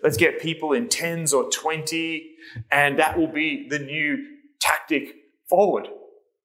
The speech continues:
But even that was revealed as something which we can't rely on as the limits on meeting other people in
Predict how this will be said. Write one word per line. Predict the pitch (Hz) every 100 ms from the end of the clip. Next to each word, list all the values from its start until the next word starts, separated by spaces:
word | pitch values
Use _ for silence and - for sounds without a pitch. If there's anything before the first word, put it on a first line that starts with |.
| _ _ _
But | -
even | 185 160 139
that | 147 175 104 -
was | 131 113
revealed | 120 113 147 147 143
as | 123 -
something | - 147 - 135 120 110
which | 135 123 - - -
we | 139
can't | - 143 139 -
rely | 120 107 123 165 143
on | 117 107
as | 120 135 123 - - - -
the | 139 135 - - - - _ _
limits | 139 151 190 156 -
on | 147 131 147
meeting | 170 160 -
other | 147 147
people | 143 156 151 139 131
in | 135